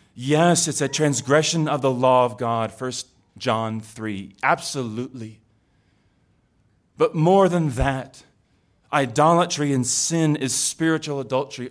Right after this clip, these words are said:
over and over again in the Bible. That's how he describes it. Why? Because we run after other lovers when we embrace the sin in our lives.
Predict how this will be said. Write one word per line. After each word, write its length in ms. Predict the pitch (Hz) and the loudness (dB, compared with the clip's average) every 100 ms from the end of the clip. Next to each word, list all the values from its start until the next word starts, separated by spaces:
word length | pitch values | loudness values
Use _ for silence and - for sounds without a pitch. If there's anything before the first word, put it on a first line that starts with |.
| - | -2
over 380 | 165 175 165 | 0 0 0
and 100 | 151 | -2
over 300 | 147 139 135 | -2 -6 -4
again 180 | 127 127 | -8 -6
in 80 | 120 | -10
the 60 | 110 | -10
Bible. 340 | 101 104 104 | -12 -12 -14
That's 140 | 90 | -16
how 80 | 107 | -16
he 40 | 98 | -16
describes 520 | 98 - - 90 - | -16 -18 -20 -20 -20
it. 60 | _ _ _ _ _ _ _ _ _ _ _ _ _ _ _ _ | _ _ _ _ _ _ _ _ _ _ _ _ _ _ _ _
Why? 520 | 127 151 156 131 101 92 _ _ _ _ _ _ _ _ _ _ _ _ _ _ _ | 0 2 2 -2 -8 -18 _ _ _ _ _ _ _ _ _ _ _ _ _ _ _
Because 300 | 143 160 139 | -8 -4 -2
we 160 | 156 147 | -2 -4
run 640 | 127 120 160 180 175 175 | 0 2 4 4 2 0
after 500 | 131 147 147 156 156 | 0 -2 -2 -4 -2
other 240 | 131 127 | 0 0
lovers 680 | 123 117 117 104 87 - - _ _ _ _ _ _ _ _ _ | -2 -2 -4 -6 -16 -20 -20 _ _ _ _ _ _ _ _ _
when 160 | 127 135 | -6 -2
we 140 | 139 | 2
embrace 580 | 139 131 123 147 160 - | 2 2 4 4 4 0
the 140 | 147 | -2
sin 340 | 135 - 143 131 | -2 0 0 0
in 80 | 120 | 0
our 100 | 110 | -2
lives. 480 | 104 98 90 - | -4 -8 -14 -20